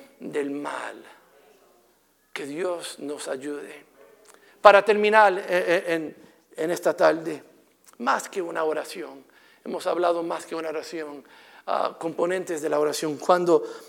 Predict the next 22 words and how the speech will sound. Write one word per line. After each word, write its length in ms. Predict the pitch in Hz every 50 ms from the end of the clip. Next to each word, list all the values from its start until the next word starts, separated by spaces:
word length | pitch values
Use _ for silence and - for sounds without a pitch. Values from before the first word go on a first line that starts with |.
| - _ -
oramos, 760 | - 170 170 190 190 196 185 180 175 165 - - - - - _ _ _ _ _ _ _ _ - - - _ _ -
que 120 | - 208
no 140 | 208 226 226
sea 260 | - - 240 226 220
algo 240 | 226 262 262 208 240
de 120 | 214 190
rutina. 500 | 165 175 180 175 - 233 233 208 185 180
Hay 80 | 185 202
algunos 540 | 202 202 190 180 208 208 202 190 - - - - - - - - - - -
que 120 | 202 185
dicen, 520 | 175 196 196 - - 208 190 180 170 151 - - - - - - - _ _ _ _ _ _ _ _ _ - - - - - - - - - - - - - - - - - - - - - - - - - -
"Pastor, 520 | - - - - 285 294 220 190 185 170 165 - -
trato 300 | - 226 214 196 - 220
de 100 | 196 196
orar, 500 | 180 175 180 220 233 233 226 - 180 -
pero 260 | - 180 170 175 175 170
después 280 | 165 - - - -
de 80 | - -
cinco 280 | - 269 294 233 302
o 20 | 262
seis 180 | - 247 233
minutos, 720 | 214 208 202 233 285 - - 254 226 175 - - - -